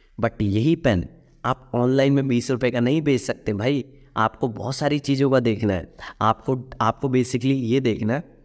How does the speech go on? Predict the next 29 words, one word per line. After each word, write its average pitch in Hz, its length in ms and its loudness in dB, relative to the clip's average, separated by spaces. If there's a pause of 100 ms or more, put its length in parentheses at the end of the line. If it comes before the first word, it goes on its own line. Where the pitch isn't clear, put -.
(220)
प्रॉपर, 127 340 0
आपको 131 260 2
एक 123 200 -4
डिसेंट 160 400 0
मार्जिन 120 460 2
रखना 107 240 0
पड़ेगा। 95 300 -2
पेमेंट 135 400 0
गेटवे 123 280 -2
फीस 107 260 -2
होती 101 220 -4
है, 131 60 0
शिपिंग 165 380 -2
फीस 120 260 -2
होती 104 280 -2
है, 135 240 -2 (300)
और 160 140 0
भी 170 120 0
दुनिया 156 320 2
भर 151 120 -2
के - 140 -2
खर्चे 127 320 -4
होते 120 200 -2
हैं, 117 80 0
वेबसाइट 165 340 0
मेंटेनेंस 127 540 2
फीस 107 240 -4
होती 90 280 -6
है, 85 120 -8